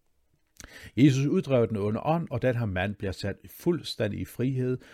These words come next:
og Jesus kalder ham til at gå hen til sine landsfæller og forkynde evangeliet om ham.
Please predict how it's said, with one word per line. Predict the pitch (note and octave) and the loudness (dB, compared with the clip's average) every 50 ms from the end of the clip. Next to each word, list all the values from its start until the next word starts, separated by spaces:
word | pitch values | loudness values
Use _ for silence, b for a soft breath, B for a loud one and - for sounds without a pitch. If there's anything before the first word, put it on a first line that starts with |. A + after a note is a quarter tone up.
| B B B | B B B
og | - A2 A2+ A#2 | 0 2 2 2
Jesus | A#2 G#2 A2 - | 2 0 -4 -4
kalder | - - A2+ A#2+ B2 G#2+ | 2 4 4 4 4 4
ham | G#2+ G#2 G2 F#2+ | 0 -2 -2 -2
til | - F#2 | -4 -6
at | E2 | -4
gå | - F2 E2 E2+ - | -2 -4 -4 -2 -2
hen | B2 B2 B2+ B2 | -2 -2 -2 -4
til | - - A2 F#2+ F2 | -8 -8 -6 -6 -6
sine | - - C#3 D3+ D#3 D3+ C#3 | -6 -4 -4 -2 -2 -2 -2
landsfæller | G2+ G#2 G2+ A2+ B2+ - - - A2+ G2 F#2 F#2 F#2 F#2+ - b b b b b b b | 0 2 0 0 0 -6 -8 -6 -4 -4 -4 -4 -8 -10 -12 b b b b b b b
og | - - | -10 -8
forkynde | - F#2+ - - - E2+ E2+ F#2 G2+ | -8 -10 -10 -8 -6 -6 -4 -4 -4
evangeliet | E2 D2 E2+ F2 D2+ - - - - - - - | -6 -6 -8 -8 -10 -10 -12 -12 -14 -16 -16 -16
om | - - | -14 -10
ham. | - - C#2 - | -10 -10 -10 -10